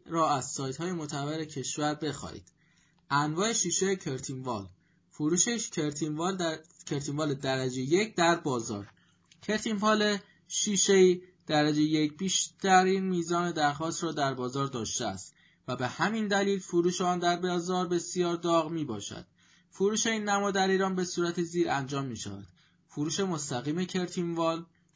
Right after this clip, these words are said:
فروش اینترنتی کرتین وال، فروش حضوری کرتین وال. این محصول از نمایندگی‌های اصلی با قیمت بسیار مناسب ارائه می‌شود و شما می‌توانید نسبت به خرید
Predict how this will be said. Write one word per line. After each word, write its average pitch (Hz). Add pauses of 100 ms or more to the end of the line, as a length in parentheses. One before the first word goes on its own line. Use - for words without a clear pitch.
(120)
فروش 139
اینترنتی 151
کرتین 180
وال، 170 (220)
فروش 127
حضوری 151
کرتین 117
وال. 98 (480)
این 233
محصول 180
از 151
نمایندگی‌های 143
اصلی 135
با 180
قیمت 180
بسیار 180
مناسب 170
ارائه 143
می‌شود 110
و 123
شما 160
می‌توانید 190 (300)
نسبت 226
به 202
خرید 175